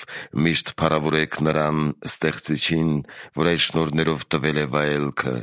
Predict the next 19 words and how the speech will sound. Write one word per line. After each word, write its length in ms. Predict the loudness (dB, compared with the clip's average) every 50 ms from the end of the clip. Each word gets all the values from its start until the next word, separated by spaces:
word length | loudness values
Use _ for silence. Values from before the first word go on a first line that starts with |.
| -8 _ _ -18 -16 -16 -16 -12 -2
Իսկ 320 | 0 0 0 2 0 -2 0
դուք, 400 | 2 4 4 4 2 0 -2 -4
կույրի 400 | 0 2 4 4 6 4 4 4
նման 300 | 4 4 4 4 2 2
թողնելով 640 | 2 2 2 2 4 4 4 4 4 4 2 0 -2 0
արարչին, 680 | 0 2 4 4 4 2 2 0 0 2 4 4 4 4 2 2 0 -4 -10 -14 -4
սկսեցիք 760 | -2 0 0 0 0 2 2 2 2 2 2 2 0 -2 -6 -8
առավելապես 760 | _ -2 0 0 2 2 2 2 2 2 2 2 0 0 0 -2
պաշտել 600 | 0 0 2 2 2 0 0 0 0 0 0 0 0
նրա 320 | 0 2 2 2 2 0 0 0 -2 -2 -2
արարածներին»։ 880 | -2 0 0 0 -2 -2 -2 -2 -4 -4 -4 -4 -4 -4 -6 -6 -8 -10 -12 -16 _ _ _ _ _ _ _ _ _ _ _ _ _ _ _ _ _ _ _ _ _ _ _ _ _ _ _ _ _ -2
Նույն 280 | 2 4 6 6 6 6
օրինակով 600 | 6 6 6 4 4 4 4 4 2 2 2 0 -4 -8 -8 -10 -14 -18 -18 -18 -16 -8
Ստեղծիչը 720 | -2 0 0 2 4 4 2 2 2 0 0 2 2 2 2 4
ձեզ 200 | 4 2 2 2
համար 300 | 2 4 4 4 4 2 0
արարել 460 | 2 2 2 4 4 2 2 2 2
է 80 | 2 2
լուսինը, 640 | 2 2 2 2 2 0 2 2 2 2 0 0